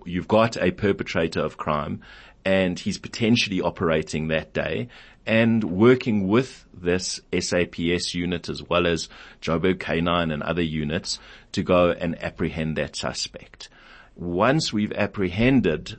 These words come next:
those suspects, uh, we have in-house advocates and attorneys who will follow up on those cases. And, uh, we, we've had really, really great success.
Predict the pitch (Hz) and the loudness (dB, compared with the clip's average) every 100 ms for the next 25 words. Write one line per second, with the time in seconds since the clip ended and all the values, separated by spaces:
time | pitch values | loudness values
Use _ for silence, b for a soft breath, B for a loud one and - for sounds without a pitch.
0 | - 87 82 80 - 73 - - 62 - | -6 0 2 2 0 -2 -2 -6 -8 -8
1 | - - - b b b b - 90 87 | -12 -12 -12 b b b b -6 0 0
2 | 87 - 90 92 92 87 - 101 95 90 | 0 -2 -4 0 0 -2 -2 -2 -2 0
3 | 85 82 - - - 104 95 95 - 95 | 0 -2 -6 -12 -8 -2 -2 -2 -4 -6
4 | - 92 80 76 - 131 127 85 78 - | -4 -4 -4 -4 -2 2 2 2 -2 -6
5 | - - 101 117 123 - 120 117 110 123 | -8 -8 -2 0 0 0 2 6 4 2
6 | - 92 82 80 - - 80 76 - - | 0 0 2 0 -2 -4 -4 -2 -6 -8
7 | - - B B B B 101 101 98 98 | -8 -8 B B B B -2 0 2 0
8 | 98 95 104 95 90 - 127 151 165 170 | 0 0 2 2 2 0 -2 0 0 2
9 | 165 123 113 113 110 104 95 95 87 90 | 2 8 8 10 8 6 6 6 2 0
10 | 76 - 78 - - 73 - - | -2 -4 -6 -6 -6 -6 -8 -12